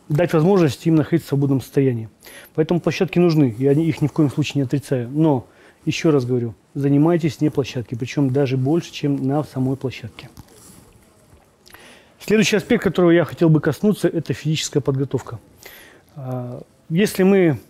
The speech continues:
обратим внимание на людей, да, на наш человеческий мир, то абсолютно все виды служебной деятельности, да, связанных с какими-то большими нагрузками,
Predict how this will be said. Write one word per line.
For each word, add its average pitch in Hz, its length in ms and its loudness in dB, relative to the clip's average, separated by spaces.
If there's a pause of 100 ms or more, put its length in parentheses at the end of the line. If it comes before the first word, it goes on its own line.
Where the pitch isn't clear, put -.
(520)
обратим 151 460 0
внимание 156 380 4
на 143 160 4
людей, 156 500 0
да, 156 160 -2
на 147 100 0
наш 139 160 -4
человеческий 170 460 -4
мир, 147 160 4
то 135 400 0 (460)
абсолютно 160 460 0
все 143 420 2 (360)
виды 139 380 0
служебной 165 440 0
деятельности, 156 500 0
да, 135 220 -4
связанных 123 440 -8
с - 40 -20
какими-то 127 360 -6
большими 131 380 -4
нагрузками, 139 600 -2